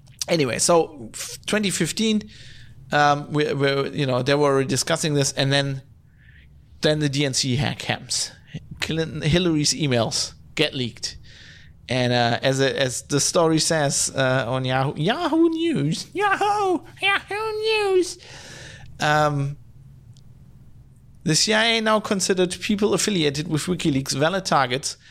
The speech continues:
for various types of spying, including close-in technical collection, such as bugs, sometimes enabled by in-, in-person espionage and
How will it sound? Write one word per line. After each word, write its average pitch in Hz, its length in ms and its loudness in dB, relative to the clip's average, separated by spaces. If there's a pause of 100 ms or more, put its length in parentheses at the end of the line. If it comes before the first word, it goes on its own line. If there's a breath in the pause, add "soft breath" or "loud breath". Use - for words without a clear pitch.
(260 loud breath)
for 135 200 0
various 185 440 2
types 143 320 0
of 147 60 -2
spying, 147 540 0
including 165 500 0
close-in 165 680 2
technical 139 480 -2
collection, 156 720 -2
such 120 280 -6
as 139 120 -4
bugs, - 540 -4 (600 loud breath)
sometimes 160 680 -2 (220)
enabled 135 600 2
by 127 100 0
in-, - 300 -6 (100)
in-person 156 480 0
espionage 120 720 0
and 135 240 -4